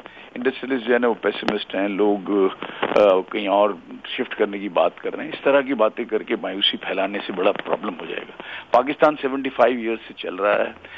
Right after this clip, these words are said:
इसको जो है ना किसी तरह से भी चलता रहता है। जैसे अभी शिराजी साहब ने बात की कि लंदन और पेरिस क्लब से हमने रीशि-, रीशेड्यूलिंग की है दो साल पहले, तो क्या उसके बाद हालात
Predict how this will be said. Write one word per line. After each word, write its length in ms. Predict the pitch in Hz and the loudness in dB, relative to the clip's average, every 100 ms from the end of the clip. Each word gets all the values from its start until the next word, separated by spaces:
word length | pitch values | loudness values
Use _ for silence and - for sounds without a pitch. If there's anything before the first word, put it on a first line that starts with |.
| - - | -10 0
इसको 240 | 123 139 | 2 4
जो 80 | 123 | 4
है 60 | 131 | 4
ना 80 | |
किसी 380 | 127 - 127 123 | 2 -2 -10 -4
तरह 180 | 120 117 | 0 0
से 120 | 117 | 0
भी 120 | 110 | -6
चलता 320 | 104 101 - 107 | -6 -4 0 0
रहता 320 | 95 - 90 | -2 -4 -2
है। 60 | |
जैसे 240 | 113 117 127 | -2 -2 -2
अभी 140 | 120 | -4
शिराजी 340 | 117 101 110 113 | -2 2 2 2
साहब 180 | 117 | 0
ने 60 | 110 | 0
बात 300 | 98 95 - | 0 0 -2
की 80 | 113 | -8
कि 100 | 107 | -4
लंदन 340 | 92 101 101 | -4 -4 -6
और 60 | 98 | -6
पेरिस 320 | 92 92 104 | -4 -4 -4
क्लब 180 | - 95 | -4 -2
से 160 | 98 95 | -2 -4
हमने 200 | 92 92 - - - 117 | -4 -8 -10 -16 -4 0
रीशि-, 340 | 104 98 - | 0 -2 -4
रीशेड्यूलिंग 760 | 113 110 117 - 110 110 107 98 | 0 2 2 0 0 2 0 -2
की 260 | - 120 | -2 2
है 140 | 104 98 - - - | 2 2 -2 -6 -4
दो 100 | 117 | 0
साल 220 | - 107 | 2 0
पहले, 320 | 95 95 87 - - - | 0 -4 -4 -8 -14 -6
तो 80 | 117 | 0
क्या 160 | 127 | 2
उसके 180 | 120 - | 2 2
बाद 200 | 120 120 | 2 2
हालात 300 | 104 104 113 | 0 -2 -2